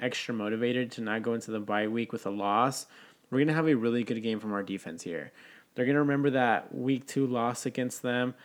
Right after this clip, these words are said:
They're not gonna let Tom Brady have the same success. Marshawn Lattimore will really have a good game against Mike Evans. We'll see Jameis Winston have a good game against his former team as well. Um, Michael Thomas is gonna have a good game here too.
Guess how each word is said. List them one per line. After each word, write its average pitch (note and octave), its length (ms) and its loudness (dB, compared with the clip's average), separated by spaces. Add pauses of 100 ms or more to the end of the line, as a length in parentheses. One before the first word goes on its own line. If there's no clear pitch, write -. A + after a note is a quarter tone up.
(280)
They're B2+ 120 0
not C3 180 6
gonna C3 160 2
let B2+ 200 4
Tom C3+ 240 0
Brady A#2 280 2
have A2+ 220 -2
the A2 80 -4
same G#2+ 280 -4
success. G#2 720 0 (680)
Marshawn C#3 400 2
Lattimore B2 640 4
will A2+ 160 -2
really C3 240 0
have A#2 200 -4
a A2+ 60 -4
good G#2+ 220 -4
game G#2+ 240 -4
against G#2 320 -6
Mike F#2+ 180 -6
Evans. A2 480 -2 (100)
We'll A#2 140 -2
see A2+ 380 -2
Jameis B2 520 -4
Winston B2 480 -4
have A#2 220 -6
a A2+ 60 -4
good A2 180 -4
game A2 240 -2
against G#2+ 260 -4
his G#2+ 160 -6
former A2 380 -4
team G#2 320 -6
as G2+ 240 -10
well. A2+ 480 0 (460)
Um, G2+ 340 0
Michael A2+ 260 0
Thomas A#2+ 380 -2
is A2+ 100 -8
gonna B2 160 -4
have A2+ 200 -4
a - 20 -6
good A2 180 -6
game A2+ 220 -4
here A2 160 -4
too. A#2 460 -2